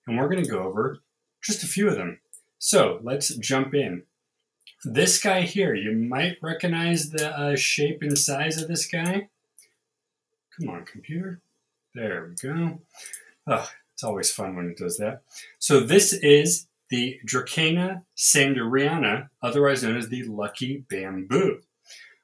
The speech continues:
Grown in either water or soil, lucky bamboo plants can be found in many offices and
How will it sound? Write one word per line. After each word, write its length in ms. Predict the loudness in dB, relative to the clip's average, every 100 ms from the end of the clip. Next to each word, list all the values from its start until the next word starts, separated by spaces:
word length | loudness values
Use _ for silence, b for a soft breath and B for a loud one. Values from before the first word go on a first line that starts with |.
| _
Grown 340 | 2 4 4
in 140 | 2 0
either 360 | 0 2 2
water 340 | 2 0 0 -2
or 200 | -4 -2
soil, 580 | 2 2 4 4 4 2
lucky 380 | -2 -2 -4
bamboo 460 | 4 4 4 0 -2
plants 380 | -2 -4 -2 -4
can 200 | -4 -2
be 100 | -2
found 380 | -2 -4 -4 -4
in 160 | -2
many 240 | -2 -4 -6
offices 580 | -8 -6 -6 -6 -8 -12
and 200 | -14